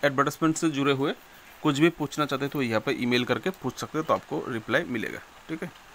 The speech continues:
और ये official website डब्ल्यू डब्ल्यू डब्ल्यू डॉट आई सी एस आई डॉट एडू, okay। Information इन्फॉर्मेटिव लगी हो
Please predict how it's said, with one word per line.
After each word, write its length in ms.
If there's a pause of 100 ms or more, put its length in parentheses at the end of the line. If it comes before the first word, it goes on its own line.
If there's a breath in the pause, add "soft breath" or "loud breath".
(280)
और 80
ये 140
official 400
website 300
डब्ल्यू 220
डब्ल्यू 200
डब्ल्यू 280
डॉट 220
आई 220
सी 320
एस 220
आई 180
डॉट 460
एडू, 240 (680)
okay। 160 (2500)
Information 480 (320)
इन्फॉर्मेटिव 480
लगी 200
हो 200